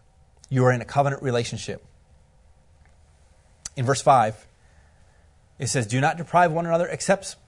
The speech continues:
except perhaps by agreement for a limited time that you may devote yourselves to prayer. But then come together again so that Satan may not tempt you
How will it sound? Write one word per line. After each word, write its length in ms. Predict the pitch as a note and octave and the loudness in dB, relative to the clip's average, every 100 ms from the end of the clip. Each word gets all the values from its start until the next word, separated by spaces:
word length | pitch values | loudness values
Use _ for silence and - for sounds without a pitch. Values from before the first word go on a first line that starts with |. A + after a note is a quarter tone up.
| _ _ | _ _
except 240 | C#3 G#3 G#3 | -8 -6 -4
perhaps 500 | F#3 G3 G3 - - _ | -2 0 0 -6 -20 _
by 120 | F3 | 2
agreement 360 | G3 D#3+ F#3+ G#3+ | 4 4 2 2
for 120 | E3+ | 0
a 60 | F#3 | 2
limited 320 | F3+ G3 G#3 | 2 0 -2
time 340 | - D#3 D3 D#3+ | 0 2 2 -2
that 140 | D#3 | -4
you 80 | C3+ | -4
may 100 | D3+ | -2
devote 300 | D#3 C3+ C3 | -2 -2 -4
yourselves 340 | B2+ B2+ A#2+ | -6 -6 -6
to 80 | - | -8
prayer. 440 | B2+ E3+ C#3 C3+ - _ _ - - | -6 0 2 2 -2 _ _ -20 -6
But 100 | F3 | 0
then 100 | F3+ | 2
come 220 | F#3 A#3 D#4+ | 4 2 2
together 320 | B3 G3 D#3+ | 4 4 4
again 280 | C3 C3+ C3+ | 2 0 -2
so 120 | D3+ | 0
that 240 | C#3 - | 0 0
Satan 420 | - E3+ A3 G#3+ | -2 0 0 0
may 140 | G3 D#3 | -2 0
not 220 | C#3 - | 0 0
tempt 280 | - F3 - | -2 -2 -4
you 260 | E3 E3 | -6 -8